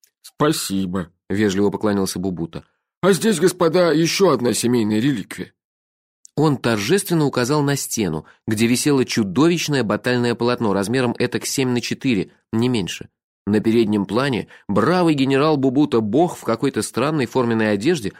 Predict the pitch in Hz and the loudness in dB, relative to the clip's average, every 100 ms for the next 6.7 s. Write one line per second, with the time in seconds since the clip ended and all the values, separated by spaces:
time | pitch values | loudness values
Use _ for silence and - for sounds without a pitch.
0 | _ - - 143 143 107 110 123 156 123 | _ -8 0 2 2 2 2 4 4 2
1 | 131 139 117 110 113 113 127 117 110 107 | 0 0 0 0 0 0 0 0 -2 0
2 | 110 123 208 - 147 131 - _ 120 160 | -2 -2 -4 -2 -2 -4 -10 _ 0 2
3 | 202 175 165 165 139 135 123 127 120 113 | 2 0 0 0 0 0 2 2 0 0
4 | 110 104 156 135 123 110 - 131 117 104 | 0 2 2 2 0 0 0 0 0 0
5 | 104 113 107 98 98 95 - 110 - 101 | 0 2 2 0 0 0 -2 -6 -2 0
6 | 95 - 95 90 - 139 | 0 0 -2 -2 -4 -4